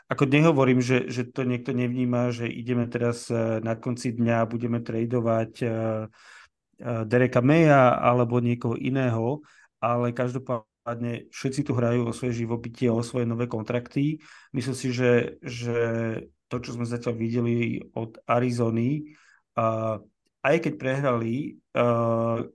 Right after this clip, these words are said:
tak každý z nás to vníma, že je to mužstvo, ktoré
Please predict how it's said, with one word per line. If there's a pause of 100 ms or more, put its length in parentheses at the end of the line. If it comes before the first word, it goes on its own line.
tak
každý
z
nás
to
vníma,
že
je
to
mužstvo,
ktoré